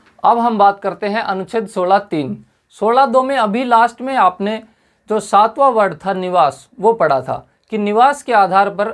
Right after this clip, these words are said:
राज्य किसी के साथ भी भेदभाव नहीं करेगा। अगर हम सोलह तीन देखें तो सोलह तीन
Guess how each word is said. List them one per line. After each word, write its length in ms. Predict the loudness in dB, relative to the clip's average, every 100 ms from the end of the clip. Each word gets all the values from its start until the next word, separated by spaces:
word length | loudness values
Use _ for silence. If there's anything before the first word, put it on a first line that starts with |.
| -4
राज्य 320 | 0 0 -2
किसी 260 | -6 -6 -4
के 100 | -4
साथ 200 | 0 0
भी 180 | 0 -2
भेदभाव 460 | -2 -2 0 0 0
नहीं 220 | -4 -4
करेगा। 420 | -4 -6 -6 -8 _ _ _ _
अगर 260 | 0 2 2
हम 180 | 0 -4
सोलह 280 | -2 0 0
तीन 300 | -2 -4 -2
देखें 360 | -2 -4 -10 -12 _ _ -12
तो 60 |
सोलह 360 | -6 0 2 2
तीन 340 | 0 -6 -6